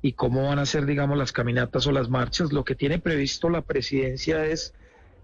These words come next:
eh, mañana más o menos alrededor de las cuatro de la tarde, el presidente va a hacer una locución, va a hacer una presentación,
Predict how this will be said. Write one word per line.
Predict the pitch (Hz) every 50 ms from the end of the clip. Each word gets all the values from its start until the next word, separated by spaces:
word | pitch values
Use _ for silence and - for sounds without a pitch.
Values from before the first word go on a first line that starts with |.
| - -
eh, | 143 135 127 117 120 - -
mañana | 131 131 131 131 131 135 131 139 151
más | 151 156 147
o | 156
menos | 160 160
alrededor | 151 151 139 135 131 127 127 139
de | 156
las | 147 127 -
cuatro | - - 147 147 139 139 - 160
de | 165 156
la | 135 127
tarde, | - 131 127 131 139 165
el | 156 -
presidente | - 135 131 - - 135 127 127 123 123 - - 151 147
va | 147 147 143 143 139 139 - - - _ _ _ _ _ - -
a | 143
hacer | 135 - 147 139
una | 147 147
locución, | 147 147 135 - - 120 - - 139 143 160
va | 165 147
a |
hacer | 135 - 151
una | 151 151 151
presentación, | - - 147 135 - - 131 123 120 - 123 113 - - 131 131 131 131 131 131 127